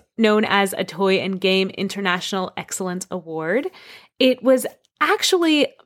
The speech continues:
my experience meeting excited inventors and entrepreneurs at this event that inspired the creation of this podcast. So I found myself answering questions,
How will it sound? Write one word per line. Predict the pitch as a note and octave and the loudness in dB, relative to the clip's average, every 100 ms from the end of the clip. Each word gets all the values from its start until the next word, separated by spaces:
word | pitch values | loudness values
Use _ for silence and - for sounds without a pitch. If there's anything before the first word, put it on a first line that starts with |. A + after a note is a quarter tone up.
| - | -4
my | A3+ C4 | 2 4
experience | C#4 - - G#3+ A3+ B3 B3 - | 2 0 0 2 4 2 0 -4
meeting | G3 G3 G3+ A#3 | -2 0 2 2
excited | A#3+ G3 - G#3 G3 F#3+ F#3 | 0 -6 -4 0 2 2 0
inventors | F3+ F3 A3+ A#3+ A3+ A#3 G#3+ G#3+ - - | -2 0 2 0 0 2 2 0 -10 -8
and | - F#3 - | -4 -2 0
entrepreneurs | G3+ G#3+ A3 G#3 F#3+ F#3+ F#3+ - - | -2 -2 -4 -4 -2 -2 -4 -8 -2
at | G3+ - | 0 0
this | A3 G#3+ | 0 0
event | G#3 F3 F3 C#4+ - - - | 0 0 -2 -2 -6 -20 -8
that | - A#3 A#3+ | 0 0 2
inspired | A#3 - D#4+ G4 E4 | 0 2 2 2 2
the | B3 | 0
creation | B3+ - G#3+ G#3+ B3+ B3+ - | 0 2 2 2 -2 -4 -2
of | F#3 F#3 | -4 -4
this | - G3 | -2 -4
podcast. | - A3 F#4 - - - - - - _ _ _ - | -2 -2 -2 -2 -4 -4 -12 -18 -20 _ _ _ -4
So | - A#3+ A#3 | 2 4 4
I | |
found | A#3+ C#4+ D#4+ | 2 2 2
myself | D4+ C#4 C#4+ C#4 - | 0 2 2 2 2
answering | G#3+ G3 G3+ | 0 2 -2
questions, | F#3 C#4 C4 - C#4 B3+ B3+ | -2 -4 -2 -2 0 0 -2